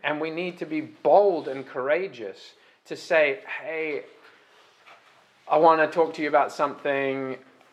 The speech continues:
uh, that," you know, even when we feel fearful that it might be not, we might be rejected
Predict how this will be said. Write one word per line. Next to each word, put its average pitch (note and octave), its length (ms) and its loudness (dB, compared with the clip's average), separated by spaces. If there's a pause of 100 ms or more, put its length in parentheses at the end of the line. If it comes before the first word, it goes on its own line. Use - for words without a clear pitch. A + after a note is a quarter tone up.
(260)
uh, G#2+ 440 0 (140)
that," C3 540 2 (600)
you D3+ 140 0
know, B2+ 240 2
even G3+ 280 -2
when G3+ 160 4
we F3+ 100 0
feel E3+ 220 0
fearful F#3 480 0
that C3+ 140 4
it - 180 -6
might D#3+ 280 0
be D3+ 160 -10
not, D#3+ 280 0 (320)
we D#3 100 -2
might D3+ 220 2
be D#3 80 -4
rejected D3+ 680 -2